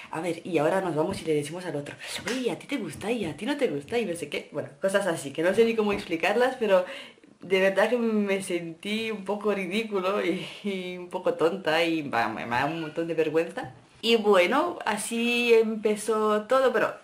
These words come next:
os digo que la historia es súper larga, eh, y bueno, porque yo en ese tiempo tenía pareja de un año y Leo igual tenía pareja de unos meses y nada, que al rato de un mes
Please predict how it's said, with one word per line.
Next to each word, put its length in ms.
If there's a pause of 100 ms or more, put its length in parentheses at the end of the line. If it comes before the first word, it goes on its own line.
os 180
digo 220
que 80
la 100
historia 340
es 100
súper 340
larga, 540 (520)
eh, 760 (140)
y 540 (260)
bueno, 260 (160)
porque 640 (100)
yo 240
en 80
ese 160
tiempo 280
tenía 260
pareja 480 (120)
de 160
un 120
año 420 (260)
y 140
Leo 340
igual 360
tenía 280
pareja 480
de 120
unos 280
meses 560 (1200)
y 540
nada, 400 (140)
que 120
al 160
rato 260
de 100
un 220
mes 440